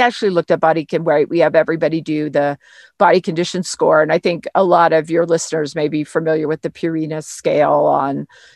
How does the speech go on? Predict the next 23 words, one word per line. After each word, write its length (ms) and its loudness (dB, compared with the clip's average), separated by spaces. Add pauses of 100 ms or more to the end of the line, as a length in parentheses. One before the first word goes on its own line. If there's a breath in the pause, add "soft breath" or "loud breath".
you 80 -6
know, 400 -2
looking 360 2
at 220 0
the 100 0
body, 540 0 (100)
uh, 180 0
condition, 440 -2
because 360 -2
we 80 2
know 200 6
weight 360 0
can 160 -6
be 160 -2
deceiving 580 -8
if 160 -6
you're 80 -2
very 280 -4
muscular. 760 -4
Same 320 -10
thing 180 -10
for 160 -4
us. 160 -4